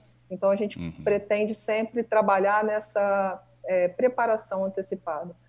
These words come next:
Speaker 1: Agora, a gente tá preocupado já com salgema, que eu, eu falei assim, "Vamos ver o que, que daqui a pouco o salgema avançando, o que, que a gente precisa capacitar de mão de obra pra região."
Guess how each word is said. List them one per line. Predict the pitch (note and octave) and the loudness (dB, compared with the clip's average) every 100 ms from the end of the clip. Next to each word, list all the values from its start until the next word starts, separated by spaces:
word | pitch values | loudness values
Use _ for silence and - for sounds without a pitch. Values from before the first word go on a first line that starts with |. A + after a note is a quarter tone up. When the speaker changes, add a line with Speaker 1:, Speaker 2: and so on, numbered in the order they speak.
| _ - | _ -10
Speaker 1:
Agora, | E3+ G3 A#3 | 2 6 6
a | |
gente | B3+ B3+ | 6 2
tá | B3 B3 | 2 4
preocupado | B3+ B3 A#3 B3 C4 | 6 6 6 4 6
já | C4+ | 4
com | C4+ | 2
salgema, | - C#4+ D4+ B3 A#3+ A3 G3 | 0 0 4 4 4 2 -2
que | |
eu, | G#3 - - - - | -2 -4 -12 -18 -4
eu | A3 G#3 | 0 6
falei | A#3+ | 8
assim, | A#3 A#3+ | 8 8
"Vamos | A3+ C4+ D4 | 8 8 10
ver | B3+ | 10
o | B3+ | 10
que, | - | 2
que | B3 | 2
daqui | A#3+ C4 - | 4 4 2
a | A#3 | 0
pouco | A#3 A#3 A#3 B3 | 6 6 6 2
o | B3 | -2
salgema | A3 G3+ A3 G#3+ G#3 | 2 4 6 6 4
avançando, | G#3 G#3+ A3 A#3 B3 | 0 0 0 0 0
o | |
que, | B3 | -2
que | B3 | 2
a | A#3+ | 4
gente | B3 B3+ | 4 2
precisa | A#3+ A#3 A3+ A3+ | -4 0 0 2
capacitar | - - A3+ - A3+ | -2 -2 -2 2 2
de | A#3+ | 4
mão | A#3 A#3 | 4 4
de | G#3+ | 8
obra | G3 G#3+ | 8 8
pra | A#3+ A#3 | 4 2
região." | B3 A#3 A3+ G3 E3+ | 4 4 0 0 -4